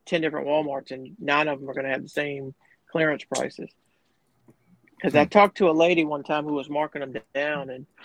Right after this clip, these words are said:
Speaker 1: she was actually marking down the clearance table. And I asked her about the Lego sets, and when she went to mark 'em down deeper, she said her system was locked and they wouldn't, it was a corporate markdown.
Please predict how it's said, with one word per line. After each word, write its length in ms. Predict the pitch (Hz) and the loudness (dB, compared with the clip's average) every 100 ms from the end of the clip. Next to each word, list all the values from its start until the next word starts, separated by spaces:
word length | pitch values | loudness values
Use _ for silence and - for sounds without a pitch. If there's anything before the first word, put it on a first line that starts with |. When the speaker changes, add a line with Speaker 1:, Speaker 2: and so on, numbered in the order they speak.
| - - _ | -20 -20 _
Speaker 1:
she 160 | - 170 | -2 2
was 100 | 165 | 6
actually 320 | 175 185 170 | 6 4 0
marking 280 | 156 160 151 | 0 -2 0
down 140 | 151 | -4
the 80 | 139 | -4
clearance 380 | - 196 202 - | -4 -4 -4 -6
table. 420 | 143 147 147 139 _ _ _ _ _ _ _ _ _ - | -8 -6 -6 -10 _ _ _ _ _ _ _ _ _ -6
And 220 | 147 147 | -2 0
I 260 | 143 151 156 | 2 4 6
asked 140 | 170 | 4
her 80 | 175 | 0
about 180 | 156 151 | 2 2
the 60 | 147 | 2
Lego 320 | 151 175 165 | 0 0 -2
sets, 340 | 143 143 139 143 | -4 -6 -6 -10
and 280 | 135 135 - | -12 -14 -12
when 160 | - 151 | -4 -4
she 140 | - | 2
went 220 | 160 170 160 | 2 2 0
to 80 | |
mark 240 | 156 160 160 | 2 4 4
'em 120 | 151 | 2
down 400 | 151 156 147 135 _ _ | 4 4 4 -2 _ _
deeper, 520 | 156 170 202 139 120 127 _ _ | 0 2 2 -4 -6 -8 _ _
she 180 | - 156 | -6 -4
said 260 | - 156 151 | 0 2 2
her 280 | 151 147 | 0 -4
system 400 | 139 - 151 151 135 | -4 -6 -4 -6 -10
was 140 | 127 | -6
locked 380 | 135 156 151 - | 0 4 4 2
and 100 | 135 | -6
they 60 | |
wouldn't, 340 | 135 139 - - _ - | -4 -4 -8 -18 _ -18
it 160 | - 147 | -4 0
was 180 | 135 | 0
a 60 | 131 | -4
corporate 480 | - 190 185 151 - | 2 4 4 2 -4
markdown. 520 | 127 127 - 127 123 | -8 -8 -10 -12 -12